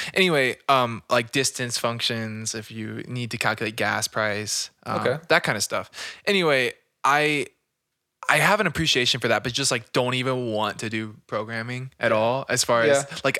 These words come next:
Speaker 1: I hated my Java course,
Speaker 2: Mm-hmm.
Speaker 1: and there was, n-,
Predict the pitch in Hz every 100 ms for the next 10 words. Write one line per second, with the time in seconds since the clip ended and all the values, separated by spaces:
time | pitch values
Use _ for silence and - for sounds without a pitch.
0 | - 127 - 147 143 135 117 117 123 120
1 | 113 110 - - 107 147 170 160 139 -
2 | 131 - _ _ - 151 151 156 135 139